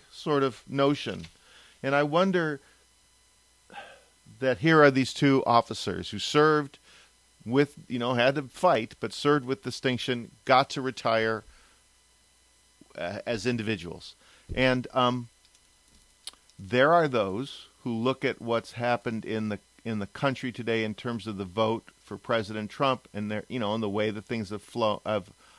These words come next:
unfolded, and people are fearful that, are we going backwards? Like, was President Obama,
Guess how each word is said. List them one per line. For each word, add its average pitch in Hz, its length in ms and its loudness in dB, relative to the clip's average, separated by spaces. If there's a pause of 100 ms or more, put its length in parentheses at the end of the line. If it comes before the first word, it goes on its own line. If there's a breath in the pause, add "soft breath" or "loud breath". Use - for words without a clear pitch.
unfolded, 120 600 0
and 110 160 -4
people 123 320 -6 (220)
are 110 120 -2
fearful 156 560 -2
that, 113 220 0 (500 loud breath)
are 113 120 0
we 131 160 2
going 151 420 0 (460)
backwards? - 640 -2 (400 soft breath)
Like, 120 240 -2
was 123 180 0
President 143 480 2
Obama, 123 460 0